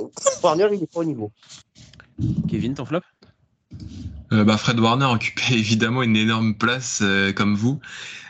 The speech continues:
Speaker 3: Euh, mais, euh, mais j'attendais aussi de voir qu'est-ce que notre, notre ligne défensive allait faire contre la course, et j'ai été quand même encore un petit peu déçu. Euh, les seules actions de classe offensive de Washington ont,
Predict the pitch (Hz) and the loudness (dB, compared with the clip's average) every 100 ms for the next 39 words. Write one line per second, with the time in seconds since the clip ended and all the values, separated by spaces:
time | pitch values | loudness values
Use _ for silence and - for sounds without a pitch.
0 | - 110 98 98 95 92 98 107 113 110 | -2 0 2 2 0 2 2 4 2 0
1 | 98 98 98 - 110 110 120 120 139 160 | 0 -2 -6 0 2 4 2 0 0 0
2 | 143 - 156 151 117 113 107 127 - 110 | 0 0 2 2 2 0 0 -2 -4 -8
3 | 127 120 117 - 110 104 107 - 123 117 | -4 -2 -4 -2 -2 0 0 -2 -2 -2
4 | 110 107 104 147 113 101 110 - 107 98 | -2 -4 -4 -4 -4 -4 -4 -8 -6 -4
5 | 95 160 160 - - 104 98 101 101 110 | -4 -4 -6 -10 -8 -4 -2 0 0 -2
6 | 104 117 120 107 104 139 120 110 - - | 0 2 2 2 0 0 -2 -2 -4 -2
7 | 110 107 - 123 - - - _ _ _ | 0 0 0 -10 -14 -20 -20 _ _ _
8 | 104 95 95 95 95 95 95 95 110 107 | 0 2 2 0 0 -2 -2 -2 -2 0
9 | 104 - - 143 127 113 117 - - 127 | 0 0 0 4 4 4 0 0 -4 0
10 | 117 107 104 131 123 120 - - 120 113 | 2 0 0 -2 -2 -2 -8 -8 -8 -6
11 | 110 - 127 117 107 104 107 104 101 127 | -6 -4 -4 -2 -2 -2 -2 -4 -2 -4
12 | 123 98 95 95 | -4 -6 -6 -8